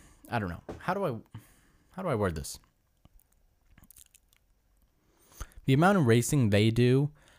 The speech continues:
I think it would be better for the teams and riders in the U S. Um,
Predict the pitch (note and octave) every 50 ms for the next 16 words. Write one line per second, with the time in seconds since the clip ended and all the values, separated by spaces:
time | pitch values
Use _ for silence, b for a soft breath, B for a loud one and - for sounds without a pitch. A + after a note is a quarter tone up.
0 | b b - - C3 C3 - D#3+ D#3 D3 - C#3+ G2 A2+ A#2 G#2+ G#2 G#2+ A2 G#2+
1 | G#2+ G#2+ G#2 G#2 G2+ F#2 - b b b b b b b _ - - - A#2 A#2
2 | A2 A#2+ B2+ B2+ - D3+ B2+ A2+ G#2 - - C3 C3 B2+ B2 B2 A#2 G2 F#2+ F#2+
3 | F#2 F#2+ G#2 A2 A2 A2 G#2+ G2+ F#2 F#2 F#2 G2 G2 G2 G2 G2+ A2 A#2 - -
4 | - b b b b b b b b b b b b b b - - - D2+ B1+
5 | G#1+ G#1+ B1 -